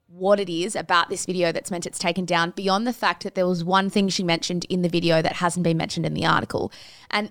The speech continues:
in this video, the nanny alleged something quite litigious,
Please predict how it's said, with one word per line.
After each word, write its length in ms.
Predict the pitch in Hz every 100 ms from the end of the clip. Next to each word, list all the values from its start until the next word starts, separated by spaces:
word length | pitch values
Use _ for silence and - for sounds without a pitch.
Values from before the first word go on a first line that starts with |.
| -
in 220 | 277 302
this 180 | 277 247
video, 340 | 220 208 185
the 80 | 180
nanny 280 | 190 185 220
alleged 320 | 214 180 165
something 300 | - - 170 165
quite 280 | 294 427
litigious, 580 | 190 170 160 - - 226